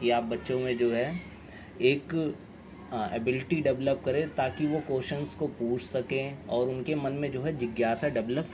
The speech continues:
हो सके। ठीक है, क्यूरियोसिटी को जो है develop करेंगे आप। तो option ए जो है correct है। इसके आगे second question देखते हैं। Second question में हमसे पूछा गया कक्षा में सृजनात्मक चिंतन के विकास हेतु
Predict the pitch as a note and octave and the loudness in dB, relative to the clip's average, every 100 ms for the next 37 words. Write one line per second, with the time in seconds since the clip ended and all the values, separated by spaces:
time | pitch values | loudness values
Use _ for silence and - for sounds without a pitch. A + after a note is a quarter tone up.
0 | C3+ B2 A#2 F#2+ G2+ G2+ G2 F3 D3 - | 0 2 2 -2 -2 -2 4 4 4 0
1 | B2 B2 B2 B2 B2+ C#3+ C3 C#3+ C3 B2+ | 2 4 2 0 -2 -2 0 -2 0 0
2 | D#3+ C#3 A#2+ B2 A2+ - G#2 G#2 G#2 G2+ | 0 0 0 2 -2 -2 -2 0 0 0
3 | G2 - - - - B2 A#2 A#2 A#2+ - | -2 -6 -16 -16 -4 2 2 4 0 0
4 | D3 B2 C#3 C3+ C3 C3+ A#2+ A2+ A#2 - | 0 2 2 2 2 2 2 2 2 4
5 | C3+ D#3 F3+ - - - B2+ - C3+ C3+ | 2 2 0 -4 -14 -10 -6 0 2 2
6 | C#3 C#3 B2 D3 C#3 C#3+ D3 C#3 C3+ B2+ | 2 0 -2 -2 -2 -2 -2 2 2 2
7 | C#3+ C3+ D#3 F3+ - - - - - B2+ | -2 0 0 -2 -6 -16 -16 -16 0 0
8 | C#3 D3+ D#3 D3+ D#3+ D3+ D3 C#3+ D3 C#3 | 2 0 0 0 0 2 0 0 -2 -2
9 | C#3 C3+ C#3+ - C3 - D3+ D3 C3 C#3+ | -2 0 0 -2 -4 0 0 2 0 -2
10 | F3 - A#2 A2+ A#2+ A#2+ B2+ C#3 C3 B2+ | -4 -2 0 0 2 2 0 -4 -4 -4
11 | B2 B2+ B2 C3+ B2 A#2 A#2+ B2 B2 A2+ | -2 -2 -2 -2 0 0 2 0 0 -4
12 | G2 C#3+ | -2 -4